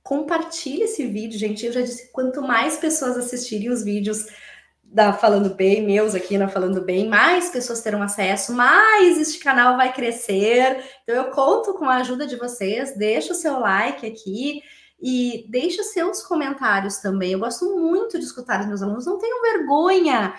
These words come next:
Coloquem aqui. Eu também quero saber o que vocês que estão aqui me assistindo pensam de si mesmos e, e o que vocês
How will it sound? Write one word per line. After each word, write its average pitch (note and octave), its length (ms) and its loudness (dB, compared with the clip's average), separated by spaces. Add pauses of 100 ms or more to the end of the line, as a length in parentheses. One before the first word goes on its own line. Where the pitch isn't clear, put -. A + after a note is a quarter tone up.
(220)
Coloquem F4 680 4
aqui. D#4+ 140 -6
Eu E4 100 -2
também E4 240 0
quero A4+ 160 -2
saber D4 380 -4
o D4+ 80 -10
que C#4+ 120 -14
vocês D4+ 720 -4
que - 280 -20
estão D4 200 -2
aqui C#4+ 640 -4
me C4 80 -6
assistindo B3+ 680 -4 (180)
pensam B3+ 720 2 (100)
de A#3+ 120 -12
si D4+ 280 -4
mesmos C4+ 640 -2 (560)
e, A#3 640 -4
e G3+ 520 -6
o G#3 80 -12
que A#3 220 -10
vocês A3+ 680 -2